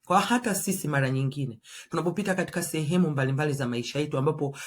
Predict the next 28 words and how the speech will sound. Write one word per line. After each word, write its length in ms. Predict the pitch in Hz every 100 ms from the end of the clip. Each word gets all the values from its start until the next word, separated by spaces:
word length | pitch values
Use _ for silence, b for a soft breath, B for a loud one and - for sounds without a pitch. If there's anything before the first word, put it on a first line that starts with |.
| B
tunaweza 300 | - 185 196
tukaingiwa 540 | 190 139 131 143 160 147
na 140 | 127
hofu 560 | 120 - 226 247 247 240
kwa 240 | 170 147
yale 500 | 156 160 190 202 190
tunayoyaona. 640 | 185 135 151 131 127 117
Jamani, 420 | - 160 175 151 135
hofu 340 | 170 190 185
huwa 220 | 156 156
inakuja. 680 | 131 123 131 - 160 139 101 -
Sisi 280 | - 156 120
ndio 100 | 107
wanadamu 420 | 104 - 117 113
tuko 220 | - 117
duniani. 380 | 104 90 80 - B B B
Tunaweza 260 | 110 127 135
tukapata 440 | - 139 156 139
hofu 360 | 131 233 262 -
kwa 140 | 143
yale 180 | 156 151
tunayoyaona, 640 | 151 147 139 156 226 240 B B B
yale 160 | 143 131
tunayoyapitia, 800 | 120 117 117 113 113 - 185 175 - -
yale 200 | 233 208
tunayoyasikia, 840 | - 151 139 135 - - 165 156 B _
yale 240 | 233 269 262
tunayoyafeel, 1040 | 190 175 190 185 170 147 - 208 180